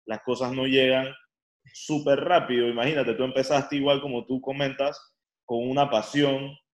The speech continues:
eh, lo hacías hasta de gratis al principio, y yo creo que eso es lo que a la persona o a todos al principio nos cuesta realizar, que de alguna manera u otra a uno le gustaría desde el principio poder tratar de sostenerse haciendo lo que le gusta.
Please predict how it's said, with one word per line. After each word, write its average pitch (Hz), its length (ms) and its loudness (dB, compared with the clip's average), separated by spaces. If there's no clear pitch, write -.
eh, 113 220 0
lo 120 120 2
hacías 139 260 2
hasta 123 160 0
de 113 80 4
gratis 135 340 4
al 123 160 2
principio, 131 640 -4
y 120 120 -2
yo 127 100 4
creo 151 180 -2
que - 100 0
eso 147 160 -2
es 151 40 -6
lo 147 140 0
que 117 200 0
a 117 100 0
la 113 140 2
persona 143 680 -2
o 107 100 -4
a 107 80 -6
todos 151 300 2
al 110 120 -4
principio 117 280 -6
nos 127 240 -4
cuesta 151 380 2
realizar, 127 600 0
que 147 300 0
de 135 80 4
alguna 156 300 2
manera 139 340 2
u 147 60 6
otra 147 240 2
a 147 40 2
uno 151 140 -2
le 147 80 4
gustaría 120 460 2
desde 135 140 4
el 107 40 -8
principio 127 340 -2
poder 117 280 -2
tratar 131 300 0
de 139 60 0
sostenerse 131 920 -4
haciendo 131 440 0
lo 131 120 2
que 113 80 -2
le 113 140 0
gusta. 143 420 0